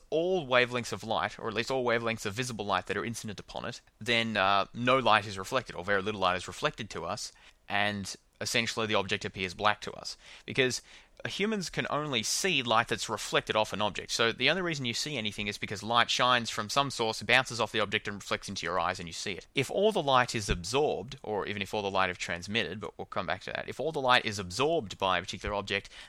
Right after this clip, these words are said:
no-, none of it's reflected, or even if not enough of the light is reflected, you can't see it, and therefore it appears black to you, or just invisible.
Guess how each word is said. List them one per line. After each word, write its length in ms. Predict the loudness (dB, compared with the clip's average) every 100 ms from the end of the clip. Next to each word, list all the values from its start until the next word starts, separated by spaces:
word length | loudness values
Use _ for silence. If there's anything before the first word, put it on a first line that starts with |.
| -12
no-, 300 | 0 2 4
none 220 | 4 2
of 80 | 0
it's 140 | -4
reflected, 520 | -6 -2 -2 -2 -10 -12 -8
or 120 | -4
even 140 | -2
if 100 | -2
not 160 | 0 0
enough 300 | 4 2 2
of 100 | -2
the 80 | -2
light 200 | 0 0
is 100 | -2
reflected, 420 | -4 -4 -2 -4
you 80 | -4
can't 300 | 2 2 2
see 220 | -2 -2
it, 180 | -2 -8 -16 -12
and 140 | -2 2
therefore 460 | 2 2 -2 -2 -6 -6
it 80 | -4
appears 260 | -2 -2
black 300 | 0 2 2
to 100 | 0
you, 140 | -10 -10
or 160 | -12 -12
just 180 | -14 -12
invisible. 480 | -8 -6 -6 -6 -14